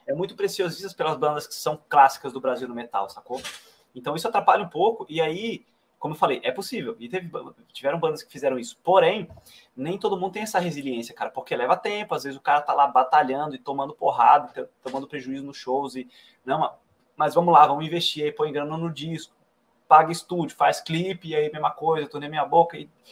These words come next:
Então, leva um tempo pra você conseguir quebrar essa redoma na, do, da aceitação do público mesmo, saca?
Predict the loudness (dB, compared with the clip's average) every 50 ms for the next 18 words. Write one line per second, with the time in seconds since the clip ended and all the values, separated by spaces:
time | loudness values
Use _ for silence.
0 | -20 -20 -20 -20 _ _ _ _ _ -6 -2 -2 -2 -2 -2 4 6 8 8 8
1 | 6 2 -2 -2 -2 -2 -4 -4 -4 -4 -4 -4 -4 -8 -10 -10 -14 -14 -14 -14
2 | -10 -6 -2 0 0 2 0 0 -2 -6 -6 -4 0 0 0 0 -2 -8 _ _
3 | _ _ _ _ _ _ _ _ _ _ _ _ -20 -8 0 4 6 8 8 6
4 | 4 -2 _ _ _ _ _ _ _ _ _ _ _ -16 -8 -4 -4 -2 -2 -4
5 | -4 -6 -8 -8 -2 2 2 2 2 0 -4 -4 -4 -2 -4 -6 -6 -6 -8 -12
6 | -10 -10 -8 -6 -6 -6 -6 -6 -4 -4 -4 -4 -6